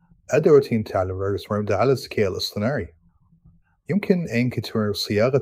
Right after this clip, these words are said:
بروتوكولات لبدء الأنسولين شيكة للمقدمين والمرضى. بواسطة دمج المحاكاة المعتمدة على الذكاء الاصطناعي والأشجار القرارات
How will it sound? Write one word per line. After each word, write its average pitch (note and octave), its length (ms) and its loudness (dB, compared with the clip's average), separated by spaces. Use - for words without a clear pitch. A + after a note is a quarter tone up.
بروتوكولات G#2 760 -2
لبدء G#2+ 380 -2
الأنسولين G#2 680 -4
شيكة C#3 480 2
للمقدمين G2+ 680 -4
والمرضى. F#2 500 -6
بواسطة D#3+ 360 2
دمج A#2 320 0
المحاكاة G#2 640 -2
المعتمدة G2 560 -4
على G2+ 180 -2
الذكاء E3 380 -2
الاصطناعي F#2 680 -4
والأشجار G2 640 -2
القرارات F#2+ 680 -2